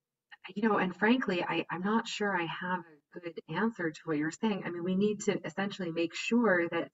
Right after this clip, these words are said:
someone's response to climate change doesn't hurt other people, which it absolutely can. There was a lot of work we did in this, um, I P C C report about maladaptation.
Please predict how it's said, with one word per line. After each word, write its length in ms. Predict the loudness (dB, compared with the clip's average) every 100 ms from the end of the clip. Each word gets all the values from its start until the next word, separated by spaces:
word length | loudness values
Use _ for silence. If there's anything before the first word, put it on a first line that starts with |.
| -4
someone's 480 | 2 4 4 2 -4 -4
response 640 | -6 -2 2 2 2 -2 -8
to 100 | -8
climate 340 | -2 0 0
change 400 | -2 -6 -6 -8 -16 -20 _
doesn't 280 | -6 -2 -2 -2 -4
hurt 200 | -4 -2
other 260 | -2 0 -2
people, 460 | -4 -6 -6 -6 -6
which 280 | -4 -4 -4
it 140 | -4 -2
absolutely 600 | -2 -2 -4 -4 -2 -2 -4 -10
can. 320 | -6 -2 0 -2 -6 -18 -8
There 80 | -4
was 80 |
a 60 | -4
lot 600 | -4 -4 0 4 6 4
of 160 | 2 0
work 220 | 0 0
we 120 | -6 -6
did 260 | -6 -6 -10
in 100 | -6
this, 140 | -4 -4 _ _ -10
um, 140 | -8 -8
I 60 |
P 140 | -8 -6
C 180 | -6
C 140 | -4 -2
report 320 | -2 -4 -4
about 180 | -4 -4
maladaptation. 1000 | -4 0 0 2 2 0 -2 -4 -2 -2